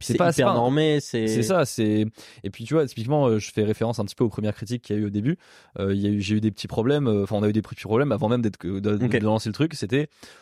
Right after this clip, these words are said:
Speaker 2: euh, une des critiques qui nous avait été faite, euh, par, <laughs> par TikToker, c'était que c'était froid, tu vois. Et je le crois. Et du coup, je, je, je demande des explications. Je dis, les gars, pourquoi il a trouvé ça froid ? Il y a un problème, c'est pas normal.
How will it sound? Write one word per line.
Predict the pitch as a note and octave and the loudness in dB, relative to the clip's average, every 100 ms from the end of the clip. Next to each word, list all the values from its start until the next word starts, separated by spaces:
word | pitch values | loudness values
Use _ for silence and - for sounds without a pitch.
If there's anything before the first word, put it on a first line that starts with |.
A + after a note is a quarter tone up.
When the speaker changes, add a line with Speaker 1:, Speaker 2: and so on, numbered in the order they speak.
| _ | _
Speaker 2:
euh, | G2+ G2+ G2+ F#2+ | -2 0 0 0
une | A#2 | 0
des | A#2 | 0
critiques | B2 B2+ - | -2 -4 -6
qui | |
nous | G#2+ | -6
avait | G2+ G2+ | -4 -4
été | - G#2 | -4 -4
faite, | C3 C3 | -2 -2
euh, | G#2 F#2+ | -2 -4
par, | - G2 A2 | -4 -2 0
<laughs> | - A2+ - | 0 -2 -4
par | - | -8
TikToker, | - - - D3 C#3+ F#3+ E3 A2+ | -8 -6 0 0 0 -2 -2 -2
c'était | A#2 C#3+ | -2 0
que | C#3+ | 0
c'était | A2+ G#2+ | 0 -2
froid, | G2+ E3+ | -2 -2
tu | F3+ A#2 | -2 -2
vois. | C#3 - _ C#3+ | -2 -4 _ -6
Et | |
je | - | -4
le | A2 | 0
crois. | D#3+ B3+ _ _ _ _ | 0 -2 _ _ _ _
Et | A2 | -4
du | G#2 | -4
coup, | G#2 E3 | 0 2
je, | A2+ G#2+ | 4 2
je, | |
je | G#2+ | 2
demande | G#2 G2 B2+ F#3+ | -2 -2 -2 0
des | A2 | 0
explications. | G#2 - - D3+ F#3+ | 0 -4 -4 -2 -2
Je | |
dis, | G#2 | -2
les | G2+ | 0
gars, | C3+ | 0
pourquoi | G#3 - C3 | -2 -2 -2
il | |
a | |
trouvé | A2 A2 | -2 -4
ça | G#2 G2 | -4 -4
froid ? | A#2+ G#3 | -2 0
Il | C3 | 0
y | |
a | |
un | G2 | -2
problème, | G#2 A#2+ F3+ | -2 -2 -4
c'est | - | -6
pas | |
normal. | G#2 A2 D#3+ | -4 -2 -2